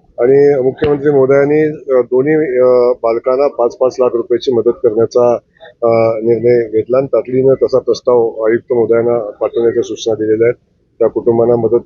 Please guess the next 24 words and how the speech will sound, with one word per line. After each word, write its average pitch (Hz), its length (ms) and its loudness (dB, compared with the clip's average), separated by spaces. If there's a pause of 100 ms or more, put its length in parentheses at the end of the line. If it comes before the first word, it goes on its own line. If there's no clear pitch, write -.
अ, 110 400 0
या 110 160 2
निमित्तानं 110 360 -2
होईल. 101 280 0 (800)
विषय 170 480 2
आहे 135 300 0
की, 165 440 -4
अ, 131 340 0 (100)
जीव 147 160 -2
जाणं 143 280 2
मदत 143 340 0
करणं 151 220 2
हा 147 140 2
एक 139 140 0
वेगळा 131 240 2
विषय 120 280 -2
झाला, 92 260 -6 (600)
परंतु 160 640 2
या 156 160 2
घटना 143 340 0
का 151 260 0
घडल्या 120 500 0
या 139 60 2
संदर्भात, 147 500 0